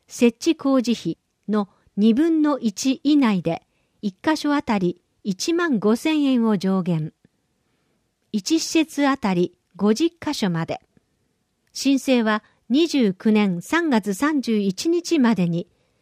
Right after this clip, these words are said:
申請書を郵送または持参で東京観光財団まで。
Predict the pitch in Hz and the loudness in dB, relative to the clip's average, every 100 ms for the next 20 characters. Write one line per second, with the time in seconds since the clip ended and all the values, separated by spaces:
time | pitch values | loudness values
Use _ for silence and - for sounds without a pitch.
0 | _ _ - - 285 - 277 254 - 214 | _ _ -10 0 0 2 2 2 2 0
1 | 190 - _ _ 196 254 294 - 233 208 | 0 -2 _ _ 2 4 4 0 2 2
2 | - _ 202 220 302 233 180 180 202 269 | 0 _ -4 -2 0 0 0 -2 -2 0
3 | 254 214 190 - _ _ _ 262 320 330 | 0 0 -2 -4 _ _ _ 2 2 2
4 | 302 285 254 226 294 320 339 311 302 262 | 0 2 0 2 2 2 0 2 2 2
5 | 214 165 170 160 | 0 0 -2 -4